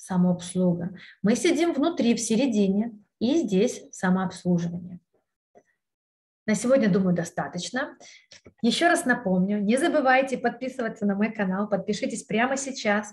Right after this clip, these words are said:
поставьте большой палец вверх, поставьте лайк. Этим вы поможете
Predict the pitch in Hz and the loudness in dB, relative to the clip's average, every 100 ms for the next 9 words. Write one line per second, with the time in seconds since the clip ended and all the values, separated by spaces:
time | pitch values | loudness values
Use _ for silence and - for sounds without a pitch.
0 | _ 185 - 247 247 233 208 208 277 277 | _ -10 0 0 2 0 0 0 -2 0
1 | 269 269 214 214 214 - 196 - 240 - | 0 -2 -4 -4 -4 -6 -6 -4 -4 -2
2 | 247 202 214 214 - 269 277 214 214 247 | 0 0 -2 -4 -2 -2 0 -2 0 -2
3 | 202 214 233 214 - 202 185 | -2 -2 -2 -4 -8 -10 -10